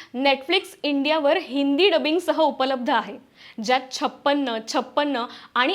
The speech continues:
अठ्ठेचाळीस मिनिटांचे एपिसोड्स आहेत. ही डॉक्युमेंटरी मालिका खजिन्याच्या शोधातील मानवी भावनांचा, आव्हानांचा आणि परिणामांचा सखोल आढावा घेते, ज्यामुळे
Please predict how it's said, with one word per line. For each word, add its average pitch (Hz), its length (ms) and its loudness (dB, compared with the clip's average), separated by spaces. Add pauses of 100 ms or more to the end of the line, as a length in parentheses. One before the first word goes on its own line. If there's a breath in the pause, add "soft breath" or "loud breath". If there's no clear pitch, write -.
(120)
अठ्ठेचाळीस 349 640 0
मिनिटांचे 311 500 0
एपिसोड्स 254 460 -2
आहेत. 196 240 -10 (580 loud breath)
ही 269 200 0
डॉक्युमेंटरी 269 580 0
मालिका 254 480 0 (320 loud breath)
खजिन्याच्या 302 640 0
शोधातील 285 580 -2 (300 loud breath)
मानवी 247 480 0
भावनांचा, 277 760 -2 (360)
आव्हानांचा 262 800 -2 (380 loud breath)
आणि 240 240 -6
परिणामांचा 285 880 0
सखोल 302 540 0
आढावा 240 340 2
घेते, - 360 -12 (600 loud breath)
ज्यामुळे 247 420 2